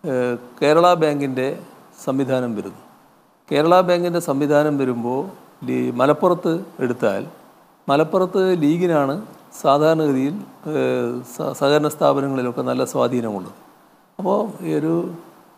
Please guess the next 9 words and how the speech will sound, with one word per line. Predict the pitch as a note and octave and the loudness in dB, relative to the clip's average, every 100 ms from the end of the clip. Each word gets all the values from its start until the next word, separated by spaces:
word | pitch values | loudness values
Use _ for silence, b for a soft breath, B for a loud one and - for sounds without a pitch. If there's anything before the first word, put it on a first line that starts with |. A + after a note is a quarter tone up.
| - | -4
ന്യായമായ | B2 C#3+ F3+ G3+ G#3 G3+ | 0 4 4 6 4 4
ഷെയർ | F3 F3 E3+ | 4 4 2
കൊടുത്താൽ | E3 E3+ D#3 D3 | 2 2 2 0
തന്നെ | B2+ F#3 - - | -2 -6 -10 -6
ലീഗിന് | C#3+ C#3+ C#3 | -2 0 0
അവിടെ | C3 B2 C#3 C3+ - - - - | -2 -4 -6 -12 -20 -20 -16 -8
സ്ഥാന-, | - B2+ C3 B2 - E3 - E3+ D3 - | -2 0 0 -2 -8 -14 -14 -12 -12 -2
സ്ഥാനം | C#3 C3 C#3 D3+ - C3 | 2 2 0 -4 -8 -6
കൊടുക്കേണ്ടതായിട്ടുണ്ട്. | B2 B2+ A#2+ A2 G2+ G#2 G2 | -4 -2 0 -2 -4 -10 -16